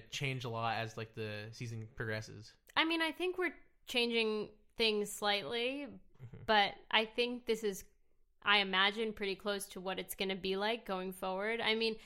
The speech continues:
Speaker 2: and the changes we're making aren't things that people in the audience would necessarily
Speaker 1: Right.
Speaker 2: perceive. Like, from the first episode to the second episode, we reduced the size of the studio audience, for example, and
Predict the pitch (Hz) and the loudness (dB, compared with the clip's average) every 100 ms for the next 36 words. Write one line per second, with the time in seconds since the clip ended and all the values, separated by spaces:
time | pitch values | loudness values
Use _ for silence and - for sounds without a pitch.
0 | - 220 247 269 269 240 196 196 190 185 | -8 -2 -2 2 2 2 0 0 0 -2
1 | 190 185 185 185 185 185 - - - - | -2 -2 -4 -6 -6 -6 -8 -14 -20 -10
2 | 185 185 185 180 180 185 185 185 185 185 | -8 -6 -4 -2 -2 -4 -6 -4 -6 -6
3 | 180 185 185 180 123 107 190 196 - - | -6 -2 -2 0 0 0 0 0 -4 -16
4 | - 226 240 254 226 233 220 226 214 214 | -8 -6 -4 -4 -2 -2 -2 -2 -2 0
5 | 208 190 190 202 202 190 175 180 185 180 | 0 -2 0 0 0 -2 -4 -6 -6 -4
6 | 185 185 185 185 196 202 208 - - 185 | -4 -4 -4 -4 -2 -2 -2 -4 -2 -2
7 | 185 190 - - 202 - - - 190 196 | -4 -12 -10 -8 -4 -4 -6 -8 -10 -10
8 | 180 180 185 190 196 190 190 | -8 -8 -8 -8 -10 -8 -10